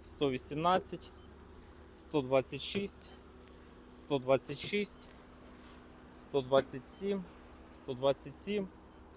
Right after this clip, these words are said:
сто двадцять. Автомобіль повністю весь в рідній фарбі,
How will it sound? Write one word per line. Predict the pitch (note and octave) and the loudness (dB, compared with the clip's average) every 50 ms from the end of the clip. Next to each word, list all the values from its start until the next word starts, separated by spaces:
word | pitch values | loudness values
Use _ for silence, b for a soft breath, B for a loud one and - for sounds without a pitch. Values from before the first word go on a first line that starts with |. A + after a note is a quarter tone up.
| - - - - - - - | -20 -20 -20 -20 -20 -18 -16
сто | - - - D#3+ | -10 -6 -4 -4
двадцять. | D3+ C#3+ C3 B2+ B2 A#2 - - | 0 4 6 6 6 6 6 4
Автомобіль | C#3+ C3+ - - E3 E3 E3 G#3 G3+ F3 - | 2 2 2 2 0 2 2 2 2 4 6
повністю | F#3 F3+ E3 D3 C#3 - - D3+ C#3+ | 6 6 6 6 2 2 0 2 6
весь | D3 D#3+ D#3 C3+ - - - | 10 10 10 10 8 4 0
в | C#3 | 4
рідній | D3 D3 C3 C3+ B2+ C#3+ - - | 4 4 4 2 0 0 4 8
фарбі, | E3 F3 G3 G3+ G3+ G#3+ A3+ | 10 10 10 10 8 2 -2